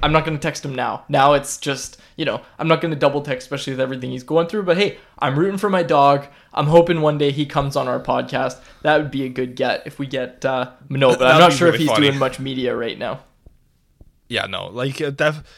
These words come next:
Speaker 2: he just needs to be dialed in, and I, I, I totally understand where you're coming from, where it's like, i-, if he has a bad outing, it was gonna, if, if he was going to have a bad outing, it was gonna be regardless of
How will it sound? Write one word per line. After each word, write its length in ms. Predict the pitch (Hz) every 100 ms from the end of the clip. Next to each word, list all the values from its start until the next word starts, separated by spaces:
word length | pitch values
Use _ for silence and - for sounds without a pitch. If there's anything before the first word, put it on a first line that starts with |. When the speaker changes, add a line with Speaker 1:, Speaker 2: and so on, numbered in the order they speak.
| -
Speaker 2:
he 80 | -
just 180 | 170 190
needs 140 | 190
to 60 | 190
be 80 | 160
dialed 360 | 135 123 131
in, 200 | 123 123
and 320 | 117 117 113 _
I, 100 | 143
I, 300 | - 143 139
I 40 | 151
totally 300 | 160 160 151
understand 340 | 135 - 123
where 120 | 110
you're 80 | 107
coming 240 | - 101
from, 200 | 101 92
where 360 | 95 95 90 -
it's 220 | - 95 107
like, 120 | 107
i-, 40 | 170
if 240 | 151 160
he 40 |
has 140 | 196 190
a 60 |
bad 280 | 135 117 120 117 -
outing, 340 | 95 98 104
it 80 | 104
was 160 | 104
gonna, 200 | - 117 -
if, 200 | - 123 131
if 160 | 135
he 100 | 165
was 160 | 165 135
going 200 | 113 120
to 40 |
have 120 | 123 120
a 60 |
bad 280 | 113 98 101
outing, 380 | 95 92 110 120
it 120 | -
was 140 | 110
gonna 160 | 120 107
be 100 | 107
regardless 640 | 98 - 87 85 101 104 92
of 360 | 95 104 _